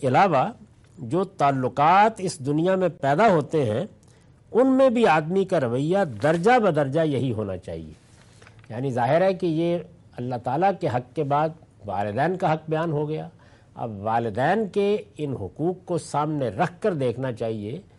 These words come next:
کہ وہ کیا چیز ہے جو ان تمام ہدایات کا باعث بنی ہے۔ وہ والدین کے ساتھ ہمارا رشتہ، ہمارا تعلق، انہوں نے ہم کو جنا،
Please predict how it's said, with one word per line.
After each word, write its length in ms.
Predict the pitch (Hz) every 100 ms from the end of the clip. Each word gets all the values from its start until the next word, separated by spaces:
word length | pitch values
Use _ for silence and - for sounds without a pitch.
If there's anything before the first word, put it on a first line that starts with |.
| - - _ -
کہ 100 | 180
وہ 120 | 185 -
کیا 200 | 220 233 226 -
چیز 360 | 196 240 208
ہے 220 | 190 208 226 - _ _ -
جو 180 | 135
ان 140 | 165 156
تمام 600 | - 143 170 240 247 175
ہدایات 480 | 151 143 143 147 -
کا 60 |
باعث 340 | 139 117 110 107
بنی 280 | 101 92 85
ہے۔ 60 | 80 - - - - -
وہ 140 | 135 131
والدین 540 | 113 120 156 143 160 180
کے 180 | -
ساتھ 320 | 156 180 196 151
ہمارا 340 | 127 127 127
رشتہ، 400 | 101 120 - -
ہمارا 580 | 85 - - 107 120 135
تعلق، 520 | - 120 120 123 101 - _ - - _
انہوں 200 | 127 147
نے 100 | 156
ہم 160 | 123 139
کو 140 | 160
جنا، 460 | 143 107 127 135